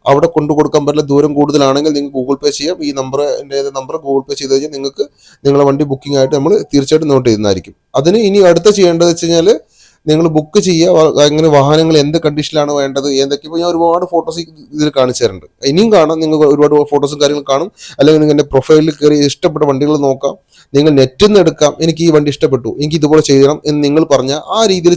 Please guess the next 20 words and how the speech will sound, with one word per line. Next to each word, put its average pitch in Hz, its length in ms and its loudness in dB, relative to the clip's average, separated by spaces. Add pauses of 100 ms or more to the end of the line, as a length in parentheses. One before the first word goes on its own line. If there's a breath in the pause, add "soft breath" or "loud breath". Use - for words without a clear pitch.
ചെയ്തു 143 180 0
തരും. 107 200 -4
അതിന് 156 180 0
എത്ര 151 220 -4
എക്സ്പെൻസ് 165 440 -2
കാര്യങ്ങളെന്നൊക്കെ 147 500 -2 (360 loud breath)
WhatsApp 135 400 2
ചാറ്റിങ്ങിലൂടെ 151 520 0
ഞാൻ 151 160 0
നിങ്ങൾക്ക് 143 280 -6 (180)
റിപ്ലൈ 143 300 0
നൽകുന്നതായിരിക്കും. 123 580 0 (360 soft breath)
നമ്മുടെ 143 260 2
Facebook-ഉം 147 420 0
കാര്യങ്ങളും 147 300 2
അധികം 143 260 -2
മാനേജ് 139 280 0
ചെയ്യാൻ 147 220 2
നമ്മുടെ 135 200 -4
സ്റ്റാഫ്, 127 300 0